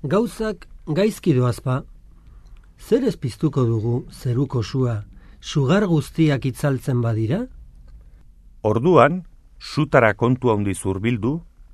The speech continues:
Speaker 2: sugarretako bat hartu, eta hodei beltz baten barruan gorde zuen. Une hartan, lurrera gaua heldu zen, eta gizonak lotara joan ziren.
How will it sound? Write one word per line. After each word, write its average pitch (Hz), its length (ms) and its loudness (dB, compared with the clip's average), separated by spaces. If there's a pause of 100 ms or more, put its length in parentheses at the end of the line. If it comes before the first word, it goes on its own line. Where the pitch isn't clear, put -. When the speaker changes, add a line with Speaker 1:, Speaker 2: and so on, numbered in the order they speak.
(180)
Speaker 2:
sugarretako 113 880 4
bat 98 180 2
hartu, 135 320 -2 (600)
eta 101 420 4
hodei 135 400 2
beltz 123 480 0
baten 107 400 0
barruan 107 400 2
gorde 92 240 -2
zuen. 78 380 -8 (1080)
Une 127 240 6
hartan, 151 560 2 (320)
lurrera 117 560 2
gaua 113 320 4
heldu 95 180 -2
zen, 82 280 -6 (520)
eta 95 300 -2
gizonak 123 500 0
lotara 98 460 0
joan 90 240 -2
ziren. 80 380 -8